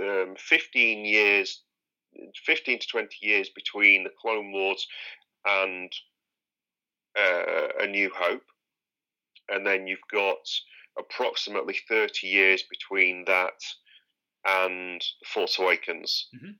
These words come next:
Speaker 1: So forty-five years. In forty-five years,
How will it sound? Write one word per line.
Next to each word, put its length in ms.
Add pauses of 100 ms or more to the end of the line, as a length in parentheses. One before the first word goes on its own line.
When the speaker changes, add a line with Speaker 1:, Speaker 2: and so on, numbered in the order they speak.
(320)
Speaker 1:
So 500 (240)
forty-five 520
years. 420 (1400)
In 80
forty-five 560
years, 480